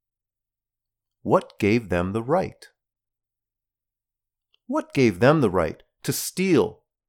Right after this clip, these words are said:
that which belonged to us all, and therefore to no one, and to claim it for their own exclusive use and enjoyment?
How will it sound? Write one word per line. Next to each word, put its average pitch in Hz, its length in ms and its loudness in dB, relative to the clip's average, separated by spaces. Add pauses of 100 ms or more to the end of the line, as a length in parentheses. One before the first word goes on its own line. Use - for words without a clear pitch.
that 156 220 4
which 143 240 -6
belonged 147 580 0
to 147 140 -2
us 127 180 2
all, 123 600 -4 (220)
and 117 180 -4
therefore 147 440 2
to 120 140 -10
no 107 240 0
one, 90 260 -8 (1120)
and 131 120 -2
to 151 80 -2
claim 180 420 0
it - 120 -4
for 120 180 -2
their 135 160 2
own 147 200 4
exclusive 147 800 -4
use 160 300 -2
and 117 140 -2
enjoyment? 131 680 -4